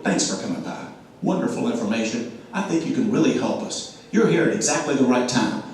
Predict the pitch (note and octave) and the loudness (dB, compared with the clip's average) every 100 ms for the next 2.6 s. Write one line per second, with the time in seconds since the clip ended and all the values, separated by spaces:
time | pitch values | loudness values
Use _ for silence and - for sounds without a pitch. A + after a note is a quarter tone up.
0 | - - A#3 - - D3 C3+ C#3 B2 - | -2 4 6 4 2 2 2 4 4 2
1 | - - G3+ G#3+ A3+ B3 - - B2 A2+ | -2 4 6 6 6 4 4 4 2 2
2 | - A#2+ G#2 G#2+ - - | 2 2 0 -2 -4 -10